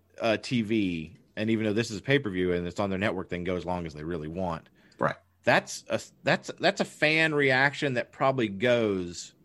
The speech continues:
Speaker 1: five, ten minutes before you're able to move on to anything else because of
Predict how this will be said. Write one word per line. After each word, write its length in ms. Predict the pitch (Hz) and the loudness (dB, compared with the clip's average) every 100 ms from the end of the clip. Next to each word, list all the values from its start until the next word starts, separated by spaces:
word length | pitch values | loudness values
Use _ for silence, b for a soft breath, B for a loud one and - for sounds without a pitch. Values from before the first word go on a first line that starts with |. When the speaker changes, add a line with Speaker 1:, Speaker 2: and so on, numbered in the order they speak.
| _ | _
Speaker 1:
five, 600 | - - 131 139 143 139 | -20 -2 2 4 4 0
ten 380 | - - 143 147 | -4 -2 0 0
minutes 580 | 139 113 87 - - - _ _ _ _ _ - | -2 -2 -4 -10 -16 -18 _ _ _ _ _ -10
before 300 | 110 - 120 | -4 0 2
you're 100 | 113 | 4
able 200 | 113 104 | 2 2
to 80 | 92 | -2
move 320 | 92 110 110 | -2 0 2
on 180 | 107 101 | 2 0
to 80 | 95 | 0
anything 460 | 104 104 107 101 92 | -2 -4 -4 -4 -4
else 440 | 73 67 - - _ _ _ _ _ _ _ _ | -8 -12 -20 -20 _ _ _ _ _ _ _ _
because 400 | 98 - 98 87 | -6 -2 -2 0
of 340 | 87 82 76 | -2 -4 -8